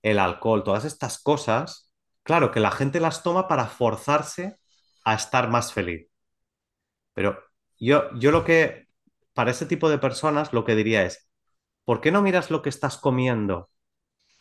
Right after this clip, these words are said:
Si realmente, po-, hay gente que si no bebe muchísimo alcohol, por ejemplo, no, no, de repente no se suelta. ¿Por qué? Porque su alimentación es muy densa. Carnes, productos animales,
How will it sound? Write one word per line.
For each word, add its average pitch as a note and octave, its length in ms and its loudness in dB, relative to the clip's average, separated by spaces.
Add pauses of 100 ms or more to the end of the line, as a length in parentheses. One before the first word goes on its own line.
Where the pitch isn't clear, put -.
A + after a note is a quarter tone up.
(260)
Si - 220 2
realmente, D3 460 2
po-, A#2 140 -2
hay C3 160 4
gente F#3+ 360 -2
que A#2+ 280 -2 (200)
si - 200 -4
no B2+ 140 2
bebe E3+ 240 2
muchísimo C3+ 680 -2
alcohol, B2+ 320 0
por B2+ 140 -2
ejemplo, E3 400 -2
no, C3+ 320 2
no, C#3+ 360 2
de C3 80 -2
repente C3+ 320 -6
no D#3+ 100 -4
se - 120 -10
suelta. A2 380 0
¿Por G#2+ 200 0
qué? D#3 260 0 (260)
Porque B2 220 -2
su B2+ 140 0
alimentación A#2+ 520 2
es D3 160 -6
muy C3 180 0
densa. G#2+ 520 -4 (720)
Carnes, G2 840 0
productos G2 520 -4
animales, G2 960 0